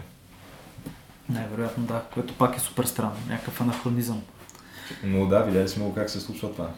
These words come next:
Speaker 1: Да, бе, ние общо живе-, ж-, общо взето живеем в някакво време, което може да се сравни с, да я знам,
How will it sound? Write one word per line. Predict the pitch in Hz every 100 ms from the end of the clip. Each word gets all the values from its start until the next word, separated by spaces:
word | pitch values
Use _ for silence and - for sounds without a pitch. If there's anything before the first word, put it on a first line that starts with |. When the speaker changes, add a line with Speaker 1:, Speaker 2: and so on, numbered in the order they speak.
| - - - -
Speaker 1:
Да, | 123 131
бе, | 190 185
ние | 160 170
общо | 165 165 151
живе-, | 139 147 160
ж-, | 156 - -
общо | 147 143 131
взето | 131 135 143
живеем | 123 127 139 131
в |
някакво | 135 139 -
време, | 123 127 123
което | 127 127
може | 127
да | 127
се | 127
сравни | - 117 117 120
с, | 123 120 - - - - - - - - - -
да | - 123
я | 120
знам, | 120 113